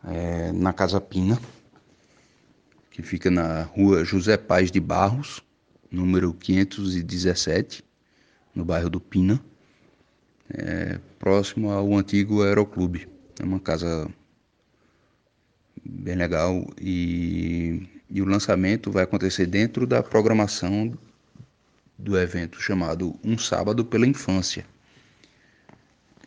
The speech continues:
É, e nesse evento, além do, da parte do lançamento do livro, né, vai ter uma feirinha lá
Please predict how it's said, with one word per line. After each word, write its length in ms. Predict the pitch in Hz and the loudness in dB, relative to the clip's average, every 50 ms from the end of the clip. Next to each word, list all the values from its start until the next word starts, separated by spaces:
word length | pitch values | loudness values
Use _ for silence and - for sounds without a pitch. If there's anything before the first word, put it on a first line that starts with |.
| - _ _ _ - | -20 _ _ _ -14
É, 720 | - 90 87 85 90 87 90 87 85 82 82 85 82 80 82 - _ _ | -12 -10 -10 -8 -8 -8 -6 -6 -6 -4 -4 -4 -6 -6 -10 -14 _ _
e 560 | - 95 92 92 92 90 90 90 90 90 90 92 | -8 -6 -4 -4 -2 -2 -2 -2 -2 -2 -2 -2
nesse 320 | 95 90 90 87 - - | 0 0 0 0 2 2
evento, 540 | 95 92 87 92 92 101 120 123 - - 101 | 2 2 2 2 2 2 2 0 -2 -2 -2
além 340 | 90 90 87 92 98 104 110 | 0 0 0 0 0 0 0
do, 300 | 117 110 104 98 90 90 87 - _ _ - _ _ _ | -2 -4 -4 -6 -10 -12 -14 -18 _ _ -20 _ _ _
da 160 | 104 87 87 | -10 -8 -8
parte 320 | - - 85 85 - - 87 | -6 -4 -6 -6 -6 -8 -10
do 80 | 90 | -8
lançamento 580 | 92 95 92 - - 92 90 90 92 95 - - | -6 -6 -6 -2 -2 -2 0 0 -2 -2 -4 -6
do 120 | 87 87 | -6 -6
livro, 340 | 82 85 87 95 107 117 98 | -4 -2 -2 -2 -2 -2 -2
né, 160 | 95 - 143 147 - - _ - _ _ _ _ _ _ _ _ _ _ _ _ - | -2 -2 -4 -6 -8 -16 _ -20 _ _ _ _ _ _ _ _ _ _ _ _ -8
vai 100 | 90 85 | -8 -8
ter 300 | - - 90 87 92 92 | -4 -4 -2 -2 0 0
uma 180 | 92 95 92 | 0 -2 -2
feirinha 580 | 90 - - 104 95 87 90 95 104 107 98 87 | -2 0 2 2 2 2 2 0 2 2 0 0
lá 320 | 87 87 90 95 92 - | 0 0 0 0 0 -2